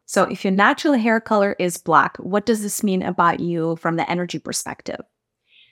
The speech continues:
Very often, people with black hair have very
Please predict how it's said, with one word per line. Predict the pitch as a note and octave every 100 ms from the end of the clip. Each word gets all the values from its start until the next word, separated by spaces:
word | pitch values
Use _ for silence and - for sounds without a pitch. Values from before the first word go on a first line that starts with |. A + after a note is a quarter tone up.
| _ _ _
Very | F#3 A#3+ F4 F4
often, | A3 - G#3+
people | G#3+ A#3
with | G#3+ G3
black | E3+ E3+ F3 F3
hair | - E3+ E3 F3+ C4+ - _ _
have | - G#3+ G3+ G3+ G#3 -
very | F3+ F3 F#3+ F#3 F#3+ G3+ G3+ G3 G3